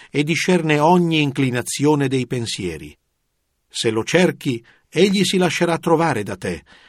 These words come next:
ma se lo abbandoni, egli ti respingerà per sempre. Vedi ora, poiché Geova stesso ti ha scelto per edificare una casa come santuario. Sii coraggioso e agisci.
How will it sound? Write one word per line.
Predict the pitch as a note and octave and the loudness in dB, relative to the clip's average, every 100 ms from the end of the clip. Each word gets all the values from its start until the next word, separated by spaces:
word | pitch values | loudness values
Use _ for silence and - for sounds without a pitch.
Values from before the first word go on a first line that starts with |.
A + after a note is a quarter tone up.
| _ | _
ma | F2+ F#2+ | -8 -6
se | - D3 | 0 2
lo | C#3 C3 | 2 0
abbandoni, | A#2 A2 G2+ B2+ C3+ B2 - _ _ | -2 -6 -2 0 0 -2 -6 _ _
egli | - C3 D3 C#3 C#3 | 0 2 2 0 0
ti | B2+ | 0
respingerà | A2 - A#2 A2 G2+ G#2 A#2 - | -2 -2 -6 -6 -4 0 0 0
per | B2 | -6
sempre. | A2 - G2 E2+ - - - _ _ _ _ _ _ _ _ _ _ - | -4 -8 -10 -14 -18 -20 -20 _ _ _ _ _ _ _ _ _ _ -6
Vedi | G#2+ E3+ C#3+ A2+ G2+ _ | 6 6 6 0 -6 _
ora, | C3 A#2+ G#2 G2 - _ _ _ | -2 0 -2 -6 -10 _ _ _
poiché | _ A2 C3+ D3 | _ -2 2 2
Geova | B2 D3 C#3 C3 | 6 6 6 2
stesso | - D3+ - C#3 | 2 0 2 -2
ti | - | -2
ha | A2+ | -4
scelto | - C#3+ D3+ C#3 C#3 B2 - _ | -2 0 0 0 -4 -4 -8 _
per | - C3+ | 0 4
edificare | C#3+ C#3 D#3 E3+ F3 E3+ | 4 2 0 0 2 2
una | D3 C#3 | 2 0
casa | C3+ F3 E3+ D#3+ | 0 0 0 0
come | E3 D#3 | 0 -2
santuario. | D#3 D3 C3+ A2 F2 E2+ D#2+ - _ _ _ _ _ _ _ | -2 -4 -2 -2 -2 -6 -10 -14 _ _ _ _ _ _ _
Sii | - - D3 D3+ C3+ | -8 0 2 2 2
coraggioso | A#2 A2 F2+ G2 C3+ C#3 C3+ C#3 - | 0 -2 -4 0 2 2 0 -6 -8
e | B2+ C3+ | -2 0
agisci. | B2+ F#2+ - - - | 0 -6 -8 -12 -14